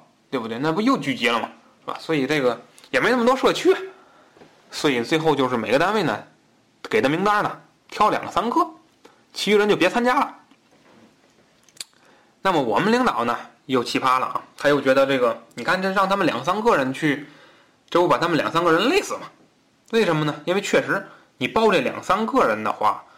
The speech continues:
那这两三个人是每天都得来，每天都得到社区来报，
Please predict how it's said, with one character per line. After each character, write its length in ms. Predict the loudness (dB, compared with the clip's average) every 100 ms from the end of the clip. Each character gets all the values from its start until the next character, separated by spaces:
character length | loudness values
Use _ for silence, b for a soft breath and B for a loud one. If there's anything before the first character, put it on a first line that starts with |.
| b b b -4
那 100 | 0
这 120 | 2
两 200 | 0 -2
三 160 | -2
个 80 | 2
人 160 | 2 2
是 80 | -2
每 240 | -4 -6
天 220 | -4 -2
都 100 | 0
得 120 | -2
来， 200 | -4 -10 -14 -20 _ _
每 120 | -4
天 180 | -2 0
都 120 | 2
得 80 | 2
到 120 | 2
社 100 | 0
区 260 | -2 -8 -12 _ _ b _ _
来 400 | -6 -4 -10 -20 _ _
报， 300 | 0 0 0